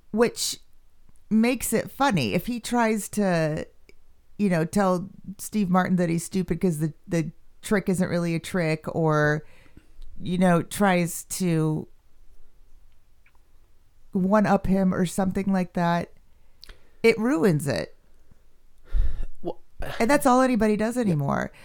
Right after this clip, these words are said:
Speaker 1: Like Jimmy Fallon with the fake laughter, slapping his hand on the desk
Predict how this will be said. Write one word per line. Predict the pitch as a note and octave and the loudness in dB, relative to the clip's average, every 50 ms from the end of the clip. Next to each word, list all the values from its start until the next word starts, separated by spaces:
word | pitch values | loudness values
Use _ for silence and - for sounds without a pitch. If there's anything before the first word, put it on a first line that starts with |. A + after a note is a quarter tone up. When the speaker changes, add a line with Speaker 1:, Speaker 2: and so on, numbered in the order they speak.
| - - | -14 0
Speaker 1:
Like | - G#3 G#3 G3 - | 2 2 2 2 0
Jimmy | - A3+ B3+ B3+ C#4 C4 | -2 -2 -2 0 0 -2
Fallon | G#3 - - G#3 G#3+ A3 A3 G3+ F3 C#3+ G2+ F#2 - F3+ | -2 -2 0 2 2 4 4 4 2 2 2 0 0 2
with | F3 F3+ - | 0 2 2
the | F#3 E3+ | 0 0
fake | - - - - A3 A#3 A3 - | 0 -2 -2 -2 -2 -2 -2 -2
laughter, | F#3+ F3+ F3 F3 F3 - - F3 E3+ E3 E3 - - | 0 0 2 2 0 0 0 0 2 2 0 0 -4
slapping | - - - - - F#3 F#3 F#3+ G#3 G#3+ - A3+ G#3 G3+ | -6 -8 -8 -8 -4 -2 0 0 0 0 0 0 2 2
his | G3+ F#3 - | 2 2 0
hand | - F3+ F3+ F3 F3 | 0 2 2 2 2
on | E3+ D#3+ | 2 0
the | E3+ | 0
desk | D#3 E3 E3+ D#3+ D3+ - D#3 - - - - - | 0 2 2 2 2 0 -2 -4 -6 -14 -20 -20